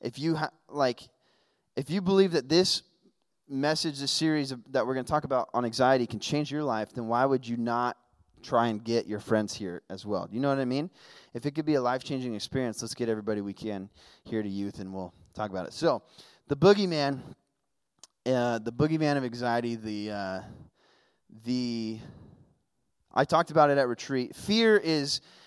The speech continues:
um, is being afraid of, like, a, a threat that's right in front of you. So if Jackson just pulled a knife on me right now,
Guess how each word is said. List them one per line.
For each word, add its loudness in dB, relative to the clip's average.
um, -2
is -2
being 4
afraid 4
of, 2
like, 0
a, 0
a -2
threat 2
that's -4
right 0
in -8
front -8
of -12
you. -18
So 6
if -2
Jackson 2
just -2
pulled 4
a -4
knife 0
on -4
me -4
right -4
now, -4